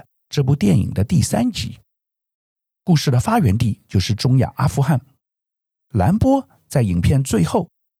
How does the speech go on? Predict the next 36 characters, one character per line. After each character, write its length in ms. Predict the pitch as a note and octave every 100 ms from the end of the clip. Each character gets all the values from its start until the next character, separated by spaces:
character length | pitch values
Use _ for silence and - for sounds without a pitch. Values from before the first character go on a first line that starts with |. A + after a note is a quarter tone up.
| _
和 220 | - G#2+
骑 320 | B2 - D3 B3
马 200 | G#3+ -
的 100 | G#2
当 240 | F3 F3+
地 160 | D#3+ B2+
阿 180 | F#3+
富 160 | A#3+ F#3
汗 200 | F3 C3+
政 180 | A3 D3
府 140 | -
军 180 | - G3+
合 240 | G#3+ -
作， 260 | F2 F2+ - _ _ _ _ _
打 200 | - -
败 160 | -
俄 180 | A#2+ F#3
罗 140 | A2 A#2
斯 160 | B2+
军 200 | A2 A2
队， 220 | B2 - - _ _ _ _ _ -
而 100 | D#3+
那 140 | A3
个 120 | F3
当 220 | F#3 B3
地 140 | C4+ C3+
部 180 | C#3 A2+
队 240 | G#2 - _ _
就 100 | -
是 140 | A2+ A2+
当 260 | A#2 C#3+
今 200 | C#3 C#3+
的 60 | A2+
塔 180 | - E2
利 160 | A#2+ A#2+
班。 220 | C3